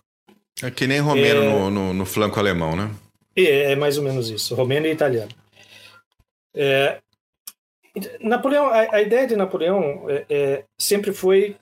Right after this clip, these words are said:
Speaker 2: isolar Königsberg, né? Ele queria, porque queria isolar Königsberg. Então, essa, essa era a manobra. Enquanto, enquanto ele avançava as tropas pra, pra, pra Friedland, ou pra, pra pegar o, o grosso da,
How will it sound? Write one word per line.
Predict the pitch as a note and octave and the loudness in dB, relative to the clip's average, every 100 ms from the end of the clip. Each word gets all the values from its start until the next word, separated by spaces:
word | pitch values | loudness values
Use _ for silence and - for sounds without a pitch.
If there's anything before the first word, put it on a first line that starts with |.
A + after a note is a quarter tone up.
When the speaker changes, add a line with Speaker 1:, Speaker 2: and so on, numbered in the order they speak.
| _ | _
Speaker 2:
isolar | F#3+ F3 F3 D3+ D3+ D#3 | -8 -2 2 2 2 0
Königsberg, | D#3+ E3 E3 C3+ C#3 A#2+ A2+ | -2 -2 -6 0 0 0 -4
né? | G#2+ C3+ - _ - | -10 -10 -10 _ -16
Ele | A#2+ B2 | -12 -8
queria, | B2+ A#2 C#3 D#3 | -6 -4 -2 -2
porque | C#3+ - | -2 -8
queria | C3+ B2 C3 C#3 | -6 -4 0 0
isolar | B2+ A#2+ B2 B2+ | 0 0 0 0
Königsberg. | C3 B2 A2+ - - _ _ _ _ - _ _ | -2 -4 -6 -12 -16 _ _ _ _ -20 _ _
Então, | A#2+ A2+ A#2+ B2 C3+ B2 | -16 -8 -4 -2 -2 0
essa, | C3 C#3 - D#3 D#3+ | 0 0 2 0 0
essa | D3+ D3 D#3 - D#3 D#3+ _ | -2 0 0 2 0 -2 _
era | C#3+ C#3+ | -2 0
a | |
manobra. | C3+ B2 A#2 C3 | 0 -2 -2 -4
Enquanto, | C#3 B3 A#3+ G3+ | 2 2 2 -4
enquanto | F#3 A#3+ B3+ | -4 -2 -2
ele | G3 | 0
avançava | D#3+ D#3 C3+ - C#3 B2+ A2+ - _ _ _ | 0 0 -2 0 0 0 -2 -6 _ _ _
as | C3 - | -8 -4
tropas | - C3 - A2+ - | 0 0 0 -6 -6
pra, | B2+ A2 A2 - | -6 -6 -8 -12
pra, | A2+ A2+ A2 B2 _ _ - | -10 -10 -12 -16 _ _ -20
pra | - A#2 | -8 -6
Friedland, | - A#2 C3+ G#2 - _ _ _ | 0 0 0 -6 -10 _ _ _
ou | A2+ | -12
pra, | B2+ A2 _ | -8 -8 _
pra | B2 | -6
pegar | - A#2+ C3 C3 | -2 -2 0 0
o, | A#2 - _ - | 0 -6 _ -8
o | C3 | -6
grosso | A#2+ C3+ F3 - - G#2+ - - | 0 2 2 0 -6 -10 -14 -8
da, | A#2+ A2+ A2 A2+ | -6 -4 -6 -8